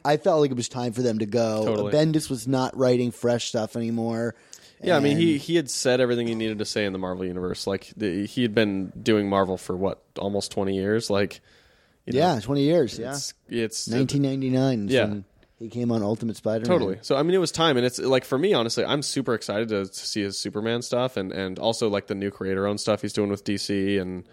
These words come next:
Speaker 1: Yeah.
Speaker 2: and all that stuff. Um, but, yeah, I, I think that Marvel needed kind of a, a fresh start. And, I mean, honestly, like, you know, some people, like, there were people who were excited, like, okay, they'll finally get away from the S J W stuff. And then, you know, other people were like, oh, I, you know, I hope they,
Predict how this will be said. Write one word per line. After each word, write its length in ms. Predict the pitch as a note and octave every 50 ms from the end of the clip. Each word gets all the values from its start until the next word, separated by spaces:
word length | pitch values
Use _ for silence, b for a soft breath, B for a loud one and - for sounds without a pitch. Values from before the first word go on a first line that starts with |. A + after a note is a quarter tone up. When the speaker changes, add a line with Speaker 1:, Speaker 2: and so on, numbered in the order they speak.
| -
Speaker 1:
Yeah. 320 | - A#2 A#2 A2+ G#2 G2 F2+ F2+ -
Speaker 2:
and 100 | A2 G#2+
all 120 | G#2 G2
that 140 | G2+ G2 G2
stuff. 420 | - - G#2+ G#2 G2+ G2+ - - -
Um, 400 | G2+ G2+ G2 F#2+ F#2 F2+ F2 F#2+ - _ -
but, 100 | D#3 F#3
yeah, 140 | F#3 D3+ G#2
I, 200 | E2 B2 G#2 A2+
I 40 | C#3
think 240 | - F3+ E3+ D3+
that 320 | - C#3 A2+ - - _ -
Marvel 380 | A#2 A#2 A#2+ A#2 A2+ A2 G#2+
needed 600 | G#2 G2 G2+ G2+ F#2 F#2 F#2 F#2 F#2 F#2+ F#2 - _
kind 180 | - - F#2+ F#2
of 80 | F2+
a, 220 | F#2+ F#2 F#2+ F#2 F2+ - b b b b b b b b b b b -
a 60 | -
fresh 220 | - - A#2+ A2 -
start. 200 | - B2 - -
And, 80 | D#3
I 40 | F3
mean, 120 | F3 E3+
honestly, 320 | D3+ D#3 F#3+ F#3 - D#3+ C#3+
like, 240 | B2+ B2 A#2+ A#2 -
you 100 | C3 B2
know, 220 | A2+ A2 G2+ F2 - -
some 340 | - - - B2+ B2 B2+
people, 480 | A#2+ - C#3 B2+ B2 C3 B2 A#2 A2+ A2
like, 240 | A2 A2+ A2 G#2 - b b b b b b _
there 100 | - C#3
were 60 | C3+
people 200 | B2 D#3 D3+ D3+
who 80 | C3+ C#3+
were 100 | C3+ B2+
excited, 320 | A#2 - - C3 A#2 A#2+ A2
like, 120 | G#2+ A2
okay, 260 | A#2+ B2+ A#2 - B2 A2+
they'll 100 | G#2+ G#2+
finally 320 | - - C3 B2 A#2 A#2+
get 100 | A#2 A#2+
away 140 | A#2 A#2+ A#2
from 140 | A2+ - A2+
the 100 | G#2+ E2
S 140 | A#2+ A#2
J 120 | - A#2+ A2+
W 280 | G#2 A2 A2 A2+ A2 G#2+
stuff. 320 | - - A2 G#2 G#2 -
And 100 | G#2+ G2+
then, 280 | G2+ G2+ G2 F#2+ F#2+ F2+ b b b b b b -
you 80 | -
know, 140 | G#2+ G#2 F#2+
other 180 | G#2+ A2+ A2+ G#2
people 300 | A#2 A2+ G#2 A2 G#2+ G2+
were 120 | G2+ G2+
like, 220 | F#2+ F#2+ F#2+ F#2
oh, 100 | G#2 G2
I, 60 | F#2+ F#2 F#2 -
you 120 | - G2
know, 100 | F#2+ F2+
I 60 | F2+
hope 240 | F#2 A2 G#2 F2+ -
they, 220 | - G2+ F#2+ F#2